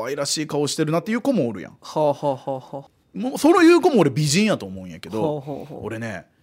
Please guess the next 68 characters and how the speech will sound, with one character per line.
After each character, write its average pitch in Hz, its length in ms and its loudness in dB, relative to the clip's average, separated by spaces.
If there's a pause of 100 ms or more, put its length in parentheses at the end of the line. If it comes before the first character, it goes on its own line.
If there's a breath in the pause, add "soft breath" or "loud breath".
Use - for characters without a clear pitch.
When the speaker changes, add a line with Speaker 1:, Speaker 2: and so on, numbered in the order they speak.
(420)
Speaker 1:
顔 285 440 -4
つ - 260 -16
き 269 160 -4
が 269 100 4
大 233 180 0
事 220 120 -4
な 175 100 -6
ん 117 40 -10
や 95 100 -14
と 87 80 -18
思 82 100 -18
う 80 60 -18
ん - 20 -20
よ。 - 80 -20
Speaker 2:
顔 214 400 2
つ - 260 -10
き？ 294 320 2
Speaker 1:
う 123 60 -10
ん。 104 220 -16 (800)
顔 294 560 0
の 285 340 0 (240)
良 175 140 0
し 214 180 0
悪 151 80 2
し - 140 -6
っ - 20 -14
て - 160 -18
顔 202 300 0
つ - 160 -16
き 220 80 -2
や 120 80 4
と 104 80 -10
思 90 160 -14
う 76 40 -18
ん 69 60 -20
よ。 64 100 -20
Speaker 2:
ほ - 320 -6
う。 - 60 -20 (240 soft breath)
Speaker 1:
そ 165 80 -4
の、 156 180 -4 (120)
は - 180 -8
つ - 180 -2
ら 311 120 4
つ 311 120 -12
と 165 120 -4
し - 80 -6
て 117 100 -6
る 101 60 -12
顔 104 260 -10
と - 80 -18
か、 - 180 -20 (960)
明 - 280 -4
る - 120 -6
い 214 80 -8
顔 120 240 -6
と - 80 -16
か、 - 160 -20 (140)
Speaker 2:
う 147 40 -14
ん - 40 -14
う - 20 -16
ん。 147 340 -20
Speaker 1:
そ 277 220 4
う 269 60 2
い 269 40 0
う 240 80 -2
ず 190 120 -2
っ - 20 -6
と - 320 -2